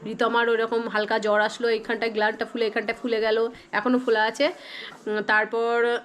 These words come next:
<clears throat> সর্দি তেমন একটা হয়নি, এই গ্ল্যান্ড ফুলে গা হাত পা ব্যথা এই পর্যন্ত হয়েছিল, জ্বর এসেছিল। মানে এদের উপর দিয়ে গেছে, রি-, রিজুরও সর্দি, উম, নাক টানাটানি করছে, হাঁচি দিচ্ছে,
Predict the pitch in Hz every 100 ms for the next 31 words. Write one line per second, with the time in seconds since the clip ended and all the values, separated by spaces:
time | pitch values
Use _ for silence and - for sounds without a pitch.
0 | - - 311 311 240 175 - - - -
1 | - - - - 220 208 - 262 247 254
2 | 311 302 302 294 320 311 285 262 220 240
3 | 277 277 302 339 277 254 254 254 277 269
4 | 269 294 262 240 247 247 254 254 262 294
5 | 294 226 196 185 180 180 131 - - -
6 | - 247 254 262 285 294 294 254 254 294
7 | 320 311 254 247 233 254 294 311 320 277
8 | 247 233 294 359 - - - - 220 226
9 | 233 - 277 262 262 254 254 254 294 247
10 | 254 269 285 285 349